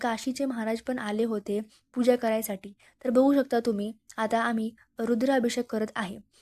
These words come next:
ते पण आमच्या घरी हर वर्षी आम्ही रुद्राभिषेक आणि सत्यनारायणची पूजा करतो, कारण की सत्यनारायणची पूजा केली की आपल्याला, आपण किती पण आपले दुःख असू, असू शकतात, तर आपल्या दुःखापासून आपण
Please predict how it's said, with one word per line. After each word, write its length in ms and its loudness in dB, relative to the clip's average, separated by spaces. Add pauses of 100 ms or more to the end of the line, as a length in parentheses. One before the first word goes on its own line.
(280)
ते 80 -2
पण 200 -2 (420)
आमच्या 260 6
घरी 480 -2
हर 220 4
वर्षी 340 2
आम्ही 260 -4 (260)
रुद्राभिषेक 560 0
आणि 140 -6
सत्यनारायणची 580 -6
पूजा 260 -4
करतो, 440 -4 (300)
कारण 320 0
की 180 -6 (300)
सत्यनारायणची 540 2
पूजा 380 2
केली 260 0
की 200 -4 (320)
आपल्याला, 460 0 (380)
आपण 400 -2 (340)
किती 220 2
पण 200 4
आपले 260 4
दुःख 260 -2
असू, 280 -2 (120)
असू 180 -4
शकतात, 480 -2
तर 80 0
आपल्या 320 0
दुःखापासून 580 -2
आपण 280 -2